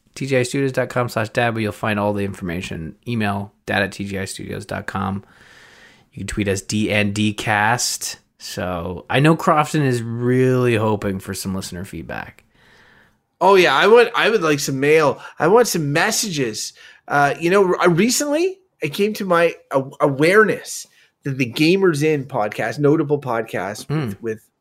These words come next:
Speaker 2: Jocelyn, uh, uh, in it, and I think someone else, I can't remember, but I kn-, I know Jocelyn's in it. Um, and, uh, the Gamers Inn has, uh, has a Discord channel,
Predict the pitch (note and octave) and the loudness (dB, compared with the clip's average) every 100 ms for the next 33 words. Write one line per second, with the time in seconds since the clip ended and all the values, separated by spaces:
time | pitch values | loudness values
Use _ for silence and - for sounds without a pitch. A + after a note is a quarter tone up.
0 | - A#2 A#2+ B2 - A#2 A2+ A2+ A2 - | -18 -6 -4 -4 -6 -6 -6 -6 -12 -14
1 | G#2 G#2 G2 G2 - _ - _ _ - | -10 -10 -10 -14 -16 _ -20 _ _ -10
2 | G#2 G2 - A2+ G#2+ E2+ A2+ A2 - E3+ | -8 -8 -6 -6 -6 -6 -6 -8 -6 -6
3 | D#3+ - D3+ C3 A2+ G#2+ - - G#2+ - | -6 -8 -6 -4 -4 -6 -8 -10 -10 -8
4 | C3 F2 G#2 G2 G#2 A2 - - A#2+ A2+ | -8 -8 -8 -10 -10 -8 -10 -8 -10 -8
5 | - B2+ C3+ A2+ A2 - G#2+ A2 A2+ - | -10 -8 -6 -6 -8 -8 -12 -10 -10 -12
6 | - - - - D3 D#3 - - D#3 D#3+ | -18 -20 -12 0 0 0 -8 -6 -2 0
7 | D3 D3 C3 C3 A2+ _ _ _ - D3+ | 0 0 2 0 -2 _ _ _ -10 -6
8 | C#3+ F3 G3 F#3+ E3 E3+ D#3 - _ - | -2 -2 -2 -2 -2 -2 -4 -10 _ -16
9 | - - D3+ C#3+ - - C3 - - - | -10 -6 -4 -6 -12 -14 -14 -12 -10 -8
10 | D#3 C#3 A2 - A3 - - D#3+ B2+ A#2 | -6 -8 -8 -4 -4 -4 -4 -2 -2 -4
11 | - A#2+ A2+ C3 | -8 -8 -6 -8